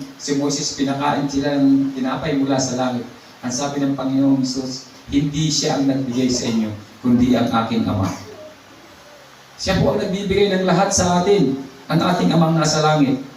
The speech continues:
Ang sabi sa thirty-three, "Sapagkat ang tinapay na galing sa Diyos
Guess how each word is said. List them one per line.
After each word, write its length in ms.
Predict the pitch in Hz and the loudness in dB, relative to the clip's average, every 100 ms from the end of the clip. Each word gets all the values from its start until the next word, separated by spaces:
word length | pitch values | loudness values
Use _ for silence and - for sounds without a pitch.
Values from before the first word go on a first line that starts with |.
| - - - | -20 -10 -2
Ang 100 | 147 | 0
sabi 240 | 185 202 | 2 2
sa 160 | 180 185 | 0 2
thirty-three, 560 | 180 180 190 190 180 - - - | 2 0 -2 0 -2 -4 -10 -6
"Sapagkat 480 | - - 190 208 202 | -2 0 0 0 0
ang 160 | 190 | 0
tinapay 480 | 190 185 202 208 202 | 2 2 2 2 2
na 80 | 185 | 2
galing 320 | 190 202 202 | 4 2 2
sa 240 | 180 180 | 2 2
Diyos 560 | 165 185 - - - | 2 4 2 0 -6